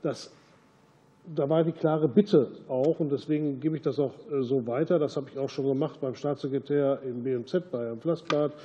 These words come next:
Ich habe das, äh, gemacht schon, äh, also bei mehreren Stellen im B M Z. Ich mache das jetzt auch gerne noch mal beim B M W K. Äh, die sind schlicht und ergreifend darauf angewiesen, wenn es auch die Namas und Hereros mit unterstützen soll, also wenn wir auch in der Entwicklungszusammenarbeit Erfolg haben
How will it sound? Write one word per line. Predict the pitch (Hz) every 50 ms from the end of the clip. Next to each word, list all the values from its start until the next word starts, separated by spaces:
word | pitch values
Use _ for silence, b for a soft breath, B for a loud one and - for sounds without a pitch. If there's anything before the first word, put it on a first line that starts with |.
| B B B B -
Ich | -
habe | 131 -
das, | 139 113 - - 147
äh, | 139 131 127 127
gemacht | 120 131 135 139 139 135 135 -
schon, | 147 135 127 127 127 127 120 107
äh, | 123 127 120 120 117 127 123 120 120 113 - -
also | 123 120 120 107 107
bei | 117 120 117
mehreren | 135 165 175 165 143
Stellen | - - 160 147 147
im | 139 131
B | 147 147
M | 143 131
Z. | - 147 139 - B B B B B B B B
Ich | -
mache | 151 143 139
das | 156 - -
jetzt | 156 135 160
auch | 147 120
gerne | - 151 151 165 185 175
noch | 170 165
mal | 165 165 160
beim | 139 151 147 143 139
B | 147 147
M | 147 139
W | 139 131
K. | - - 170 160 143 135 170 180 175 B B B B B B B B -
Äh, | 139 135 120 110 - 135
die | 139 151 139
sind | 123 156 190 196
schlicht | - - - 202 196 208
und | 185 170
ergreifend | 180 165 135 135 135 139 165 160 196 180
darauf | 156 - 151 131 - -
angewiesen, | - 180 208 220 208 202 156 139 143 147 143 127 127 117 107 - - - -
wenn | 123 151 160 190
es | 170 - - -
auch | 147 160 135 -
die | - - 151 143
Namas | 143 143 151 165 165 165 143 -
und | 151 143
Hereros | 147 143 135 151 160 156 151 156 - - -
mit | 165 202 196 196
unterstützen | 196 180 165 165 156 127 - - 214 208 - 202 175
soll, | 143 127 127 120 113 113 - -
also | 139 135 135 135 127
wenn | 160 165 170 160 160
wir | 160 135
auch | 139 143
in | 156 147
der | 147 139
Entwicklungszusammenarbeit | 139 135 175 220 - - - 190 147 - - - 147 120 135 127 127 127 120 120 110 117 117 113 113
Erfolg | 127 117 - - 127 117 110 - -
haben | 117 113 104 117